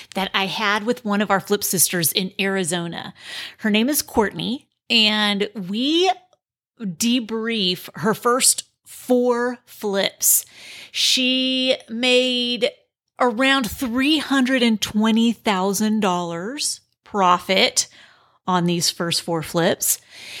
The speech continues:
And we talk about how she found them, how she financed them. We talk about contractors. Uh, we have a really important conversation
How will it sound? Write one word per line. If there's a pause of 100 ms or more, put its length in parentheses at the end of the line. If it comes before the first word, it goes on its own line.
(220)
And
we
talk
about
how
she
found
them,
how
she
financed
them. (380)
We
talk
about
contractors. (640)
Uh,
we
have
a
really (720)
important
conversation